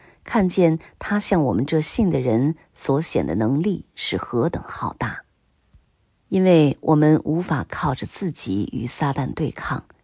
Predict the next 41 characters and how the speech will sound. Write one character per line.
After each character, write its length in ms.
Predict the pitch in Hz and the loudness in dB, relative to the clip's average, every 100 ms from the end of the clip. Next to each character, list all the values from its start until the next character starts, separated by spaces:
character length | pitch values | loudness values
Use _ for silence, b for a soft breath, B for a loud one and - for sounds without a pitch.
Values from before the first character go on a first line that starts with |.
| _ _ | _ _
只 140 | - 143 | 0 4
能 220 | 135 151 | 4 2
靠 260 | - 151 | 0 -4
主 260 | 135 - 76 | -4 -6 -6
的 140 | - | -4
大 240 | - 156 117 | -2 -2 0
能 240 | 87 123 | 0 0
大 220 | 170 143 | -2 -2
力， 260 | 131 143 - _ _ - | -2 -4 -6 _ _ -4
在 200 | 185 165 | -2 0
他 180 | 196 | -2
里 240 | 196 - - | -4 -4 -4
面 180 | 170 139 | -2 -2
刚 240 | 110 95 117 | -4 -6 -8
强。 380 | - - - _ _ _ _ _ | -10 -12 -16 _ _ _ _ _
方 200 | - 190 | -2 0
法 160 | 175 190 | 0 -4
就 200 | - 117 | -2 -2
是 340 | - 82 67 b b b | -2 -2 -4 b b b
穿 220 | - 156 147 | -4 -2 0
戴 160 | 139 | -2
神 340 | - 120 135 180 | -2 -2 0 -2
所 240 | - - | -6 -8
赐 260 | - - 110 | -8 -6 -6
的 200 | - - | -8 -14
全 360 | - - - 73 | -12 -8 -6 -6
副 220 | 73 123 | -6 -8
军 240 | 90 85 76 | -6 -8 -8
装。 300 | - 78 - _ _ _ _ _ _ _ _ _ _ _ _ _ _ - | -8 -10 -14 _ _ _ _ _ _ _ _ _ _ _ _ _ _ 0
这 120 | 214 | 2
些 200 | 190 202 | 4 0
军 260 | - 202 202 | 0 0 2
装 380 | 202 190 185 - | 4 4 0 -2
就 200 | - 151 | 0 0
是 160 | - | 0
神 340 | 147 139 131 160 | -2 0 0 0
自 240 | - 180 | -2 -6
己 240 | 135 - - | -6 -8 -10
的 100 | - | -8
性 280 | - 151 | -4 -4
情， 240 | - - | -6 -10